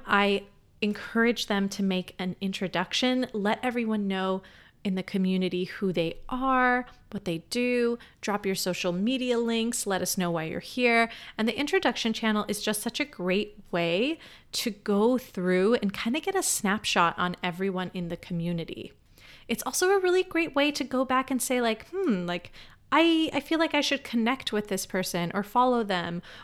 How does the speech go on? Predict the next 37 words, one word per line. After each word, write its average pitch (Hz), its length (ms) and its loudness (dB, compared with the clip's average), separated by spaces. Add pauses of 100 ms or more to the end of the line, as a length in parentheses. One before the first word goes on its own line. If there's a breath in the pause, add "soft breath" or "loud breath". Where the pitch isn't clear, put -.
(120)
or 226 220 6
maybe 226 280 6
I 254 100 8
can 247 180 6
find 226 320 0
an 226 100 -2
accountability 226 800 -2
buddy 175 460 -4 (440 soft breath)
or 208 120 -4
someone 226 360 -2
to, 214 400 4 (200 loud breath)
or 240 80 4
maybe 339 240 6
there's 381 160 6
some 349 220 2
people 339 300 -2
I 330 120 4
already 320 240 2
know 277 240 0
in 320 100 -2
here 196 280 0
and - 140 -2
I 208 60 0
should 233 220 -6
say 233 160 -2
hi." 220 460 -2 (1160 soft breath)
Then 302 160 4
we 427 140 6
have 269 240 0
our 220 140 2
coaching 196 500 0
questions 170 640 -4
channel. - 520 -4 (800 soft breath)
I 226 100 10
love 226 200 6
this 180 120 0
channel. - 360 -6